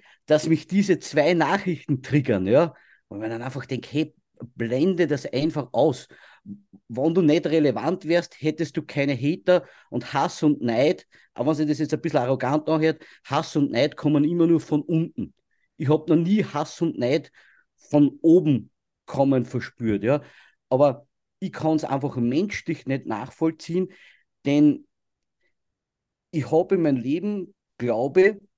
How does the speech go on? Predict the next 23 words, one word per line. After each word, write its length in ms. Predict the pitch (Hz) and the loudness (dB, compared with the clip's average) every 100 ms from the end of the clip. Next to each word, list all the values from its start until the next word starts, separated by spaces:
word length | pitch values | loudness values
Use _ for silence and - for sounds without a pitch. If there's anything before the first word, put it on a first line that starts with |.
| _ _ _ | _ _ _
noch 180 | - 131 | -2 0
nie 600 | 131 160 185 220 240 226 - | 2 0 0 -2 -4 -8 -8
an 300 | 139 131 - | -2 -2 -2
anderen 420 | - 151 202 202 156 | 0 2 2 2 2
Menschen 600 | 139 170 - 196 185 - - | 2 0 -4 -4 -6 -8 -4
irgendwas, 760 | 180 202 190 143 160 - - _ _ _ _ _ | 0 2 2 2 2 0 -16 _ _ _ _ _
irgendwas 360 | 185 196 170 151 | 0 0 0 -2
Schlechtes 720 | - 139 151 - - 156 - | -4 -2 -2 -2 -4 -6 -4
gewünscht, 520 | 131 120 120 117 - | -4 0 0 0 -4
ja. 340 | 101 110 160 165 - - _ - | 0 2 2 0 -14 -20 _ -8
Also 300 | 127 160 156 | 0 4 4
jetzt 260 | 151 - | 2 -4
auch, 320 | - 127 170 - _ _ _ _ _ | -6 -4 -4 -6 _ _ _ _ _
wenn 200 | - 135 | -2 4
man 260 | 143 143 - _ | 4 4 0 _
sieht, 480 | - - 175 208 - - | -18 -8 -6 -6 -8 -12
ich 140 | 139 | -6
glaub 320 | 127 - 226 | -2 2 2
jetzt 260 | 202 196 - _ | 0 -4 -14 _
Bodybuilding 580 | 160 202 208 202 175 160 | 0 0 0 0 2 2
Deutschland, 440 | 143 175 - 175 | 0 0 -2 -4
die 80 | 165 | -4
Community 640 | - 165 175 202 196 175 | -2 2 4 2 0 -4